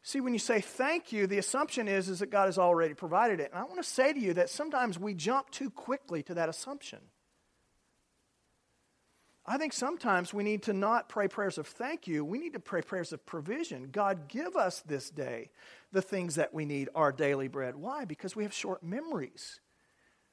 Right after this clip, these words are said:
That's part of the reason God wants us to do this. We, we forget all that God has done for us. We forget that God is the source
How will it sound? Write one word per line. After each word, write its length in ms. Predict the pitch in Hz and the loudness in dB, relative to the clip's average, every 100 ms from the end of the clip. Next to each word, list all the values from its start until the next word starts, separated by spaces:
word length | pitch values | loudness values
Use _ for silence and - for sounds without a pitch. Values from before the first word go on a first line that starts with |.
| _ | _
That's 140 | - - | -20 -16
part 240 | - 277 | -4 -2
of 40 | 320 | 0
the 60 | |
reason 220 | 254 226 | -2 -2
God 240 | 196 190 175 | 0 0 2
wants 240 | 185 185 | -2 -4
us 120 | 175 - | -10 -12
to 80 | |
do 260 | 156 190 294 | -10 -4 -4
this. 280 | 226 127 - | -2 -4 -6
We, 160 | 247 - | -12 -8
we 140 | 214 | -8
forget 720 | 233 - 220 165 247 302 247 - - - - _ - | -8 -8 -8 -6 0 2 2 -4 -20 -20 -20 _ 2
all 200 | 269 302 | 4 4
that 140 | 285 | 4
God 220 | 226 226 | 6 6
has 180 | 220 214 | 4 0
done 240 | 208 233 | 2 2
for 300 | 269 208 175 | 0 2 4
us. 180 | 143 - | 2 -2
We 120 | 233 | -6
forget 420 | 240 233 214 277 247 | -2 -2 2 2 0
that 140 | 220 | 0
God 260 | 208 226 254 | 4 6 4
is 200 | 240 - | -2 -6
the 100 | 226 | -10
source 720 | - - - 240 247 196 - | -8 -6 2 6 6 4 0